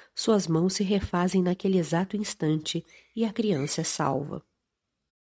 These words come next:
Essa também é uma forte metáfora da ideia de salvamento do self criança,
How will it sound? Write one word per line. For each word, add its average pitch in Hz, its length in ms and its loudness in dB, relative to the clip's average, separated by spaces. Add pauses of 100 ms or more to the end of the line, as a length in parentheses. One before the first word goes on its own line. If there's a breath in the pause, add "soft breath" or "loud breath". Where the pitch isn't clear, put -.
(840 soft breath)
Essa 170 300 0
também 160 420 4
é 165 40 6
uma 160 180 2
forte 196 500 -2
metáfora 175 680 0
da 185 140 2
ideia 165 400 4
de 170 120 -2
salvamento 180 840 2
do 185 100 -2
self 196 420 -2
criança, 147 680 0